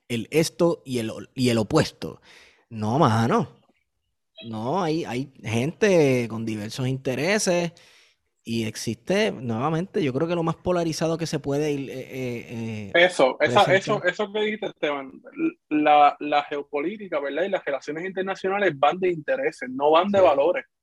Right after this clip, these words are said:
Speaker 1: Exacto.
Speaker 2: Eh, porque mira, por ejemplo, el caso reciente de Venezuela, ya no importó, eh, que Venezuela no tenga un gobierno amigo de Estados Unidos, que no representa la democracia, no. Hay unos intereses económicos ahora,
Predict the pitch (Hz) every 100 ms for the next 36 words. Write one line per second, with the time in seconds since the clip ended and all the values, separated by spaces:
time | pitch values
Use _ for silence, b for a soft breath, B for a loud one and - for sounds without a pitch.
0 | _ _ 117 110 123 151 147 110 147 -
1 | 143 147 175 196 190 185 185 180 190 190
2 | 185 180 185 - 185 180 170 156 - -
3 | - 160 160 170 180 175 170 165 190 233
4 | 185 151 180 226 _ _ _ _ 147 180
5 | 220 247 233 - 156 196 247 - _ _
6 | _ - 156 151 147 139 139 135 - 160
7 | 156 151 165 190 190 190 196 202 202 175
8 | 175 196 196 190 185 170 - 156 151 175
9 | 196 180 165 156 165 170 180 175 202 202
10 | 190 160 143 143 156 170 175 175 175 175
11 | 170 160 190 196 147 151 175 - - 139
12 | 160 175 180 175 170 180 190 185 180 175
13 | 180 180 185 190 240 196 185